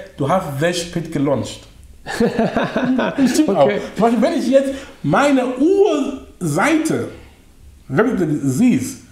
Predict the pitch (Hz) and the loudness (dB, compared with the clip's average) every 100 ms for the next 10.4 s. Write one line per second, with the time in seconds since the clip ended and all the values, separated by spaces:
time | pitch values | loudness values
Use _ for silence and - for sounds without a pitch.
0 | - - 151 - - 170 139 113 - - | -20 -6 -4 -2 -2 0 0 -2 -6 -12
1 | - - _ _ - - - - - - | -16 -20 _ _ -20 -20 -20 -20 -20 -20
2 | - - 156 143 262 311 156 156 143 147 | -20 -6 0 2 0 0 0 0 0 -4
3 | - 143 143 - - 151 165 160 160 156 | -6 -2 -2 -4 -4 -2 0 -2 0 0
4 | 151 226 247 202 202 226 - - - - | 2 0 0 2 4 2 -4 -14 -8 -2
5 | 208 208 156 165 165 160 - - 196 185 | -2 -2 0 0 0 -4 -6 -4 -4 -2
6 | 180 170 160 151 190 185 180 160 196 - | -4 -2 0 2 2 2 0 -2 -4 -4
7 | 143 123 123 151 214 294 - - - 170 | -2 -2 0 0 0 -2 -6 -16 -4 0
8 | 170 196 233 233 160 165 156 185 262 254 | 2 2 2 0 2 2 2 2 0 0
9 | 185 233 359 170 131 135 127 127 151 143 | 2 0 0 -2 0 2 2 0 0 0
10 | 185 160 - 135 | -2 -4 -2 -2